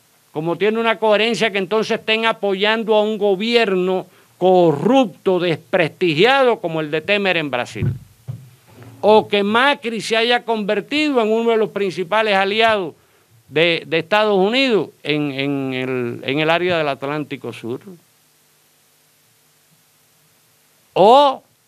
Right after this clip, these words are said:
que hayan apoyado el gran fraude electoral en Honduras, o que estén tratando de dividir a la comunidad del Caribe, a la caricom, en torno al tema de Venezuela,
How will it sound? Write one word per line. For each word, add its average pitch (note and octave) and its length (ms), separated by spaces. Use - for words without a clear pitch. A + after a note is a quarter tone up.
que G#3+ 420
hayan D#3+ 440
apoyado A#3+ 840
el E3+ 340
gran E3+ 420
fraude E3 540
electoral C3 640
en C3 120
Honduras, A2+ 640
o F#3+ 140
que F#3+ 100
estén G#3 280
tratando G3+ 560
de F#3+ 100
dividir F3 480
a G3+ 40
la F3+ 160
comunidad D#3 540
del E3+ 120
Caribe, E3 400
a E3+ 40
la D#3 140
caricom, D3 560
en D#3+ 120
torno C#3 280
al C3 120
tema D3+ 320
de C#3+ 100
Venezuela, C3+ 760